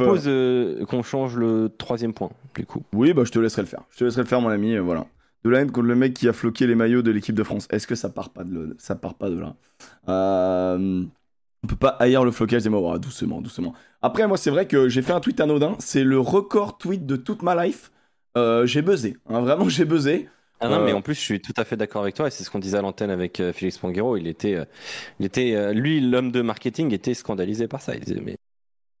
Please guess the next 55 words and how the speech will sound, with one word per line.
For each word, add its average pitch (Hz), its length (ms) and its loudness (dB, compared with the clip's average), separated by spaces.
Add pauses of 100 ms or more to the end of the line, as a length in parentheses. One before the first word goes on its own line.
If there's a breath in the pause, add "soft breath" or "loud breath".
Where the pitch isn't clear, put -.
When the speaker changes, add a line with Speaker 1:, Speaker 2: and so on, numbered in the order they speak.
(760 loud breath)
Speaker 2:
Mais 170 100 4
je - 120 -8
Speaker 1:
Vraiment. 101 420 -2 (140)
Speaker 2:
alors, 160 240 2
moi, 151 200 2
moi, 208 100 0
je 240 80 -4
comprends 196 240 -2
les, 165 240 0 (260 soft breath)
voilà, 165 240 4
moi, 180 220 4
j'ai 160 160 0
l'avis 135 300 2
de 151 120 2
dire, 135 420 0
on 120 80 0
ne 113 40 0
floque 120 260 -2
pas 160 80 0
un 151 40 2
maillot 135 200 2
de 110 60 -2
rugby. 98 240 -4
Pour 104 180 -6
moi, 117 140 0
on 123 60 0
ne 113 40 -4
floque 110 200 -10
pas - 80 -6
un 110 40 -2
maillot 104 180 -2
de 101 60 -4
rugby. 101 380 -2 (380 soft breath)
Le 104 60 -4
maillot 117 200 2
ne 131 60 -2
t'appartient 123 360 -2 (100)
pas, 147 120 2
donc 117 140 -2
tu 110 100 -2
mets 113 80 0
pas 123 140 -2
ton 123 120 -2
nom 117 120 0
dessus. 107 280 -4
Mais 185 360 0 (520)
il 135 60 2
y - 20 6
a 139 60 4
beaucoup 175 300 -2
de 127 40 -4
gens 156 180 0
qui 135 120 0
me 123 80 4
disent, 151 340 -2